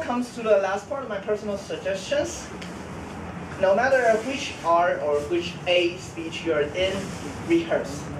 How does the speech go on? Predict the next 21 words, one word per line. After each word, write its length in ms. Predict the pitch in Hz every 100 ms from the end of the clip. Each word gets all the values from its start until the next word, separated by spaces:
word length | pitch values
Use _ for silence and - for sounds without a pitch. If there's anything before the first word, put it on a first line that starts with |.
| -
The 100 | 185
more 260 | 202 214
the 100 | 185
better. 380 | 170 147 131 - - - - -
The 120 | 196
more 280 | 202 233 247
you 140 | 226
rehearse, 560 | 175 151 - 156 160 -
the 160 | 156 156
more 200 | 175 -
people 320 | 160 - -
you, 120 | 170 151
re 220 | 147 147 - 175
you 100 | 185 180
rehearse 560 | 175 175 214 226 - -
to, 220 | 127 117 - - -
the 80 | 170
more 240 | 165 160 151
experience 680 | 147 - 202 214 175 -
you'll 220 | - 175 -
get. 160 | -